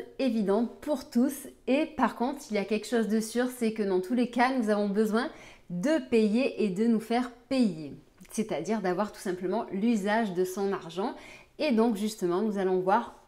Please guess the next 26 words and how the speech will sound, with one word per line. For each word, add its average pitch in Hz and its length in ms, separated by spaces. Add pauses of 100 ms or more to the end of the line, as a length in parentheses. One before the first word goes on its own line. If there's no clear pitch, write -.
(100)
en 269 160
quoi 180 360 (200)
Transcash 233 680
peut 208 120
simplifier 190 760 (220)
cet 202 220
accès-là. 156 400 (400)
Car 294 200
en 262 140
effet, - 400
avec 262 240
Transcash, 202 680 (200)
eh 277 140
bien, 185 280 (420)
tout 311 160
le 233 120
monde 202 400 (580)
peut 240 220 (160)
avoir 196 500 (220)
un 269 160
compte 190 500 (440)
pour 277 360 (520)
payer, 202 540 (260)
faire - 280
ses 214 200
achats 190 380